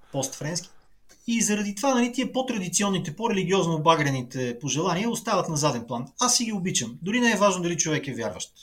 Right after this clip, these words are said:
Баба ми, Бог да я прости, не беше вярваща, обаче жената си казваше: "Христос Воскресе", и въобще не й пукаше. И мисля, че баба беше права, тъй като тя беше една истинска дама. Но,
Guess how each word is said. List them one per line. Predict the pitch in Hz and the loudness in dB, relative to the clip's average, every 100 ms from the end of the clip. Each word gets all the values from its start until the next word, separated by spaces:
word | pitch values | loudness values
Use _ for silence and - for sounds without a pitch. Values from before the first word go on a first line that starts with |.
| - | -16
Баба | 196 220 175 | 2 4 4
ми, | 156 | 0
Бог | 170 | 0
да | 143 | 0
я | 135 | -2
прости, | 170 - 254 | -6 -4 -2
не | 226 | 0
беше | 220 - 117 | 2 0 0
вярваща, | 160 - - 254 | -6 -6 -8 -6
обаче | 262 233 208 - 233 233 233 _ | -4 -2 -2 -2 -2 -6 -8 _
жената | 220 240 214 - | 2 2 2 0
си | 165 | 0
казваше: | 233 233 208 208 | 0 0 2 0
"Христос | 214 202 214 202 | -2 -2 -2 0
Воскресе", | 196 - 202 180 202 196 180 | -2 -2 0 0 0 -2 -4
и | 180 | -8
въобще | 151 147 - 233 | -6 -2 0 0
не | 208 | 0
й | 165 | -2
пукаше. | 123 - - | -8 -8 -10
И | 214 220 | -8 -10
мисля, | 220 208 185 | -4 -4 -2
че | 165 165 | -4 0
баба | 160 156 | 2 2
беше | 151 139 - | 0 -2 -2
права, | 220 165 156 | 0 0 0
тъй | 151 | -6
като | - _ | -10 _
тя | 160 | -8
беше | 139 135 139 | -6 -4 -4
една | 131 131 | -6 -6
истинска | - 135 - | -6 -8 -6
дама. | 165 135 - _ _ - - - - - _ _ | -4 -4 -6 _ _ -20 -20 -20 -20 -20 _ _
Но, | 151 160 160 156 156 160 | -4 -2 0 0 -2 -6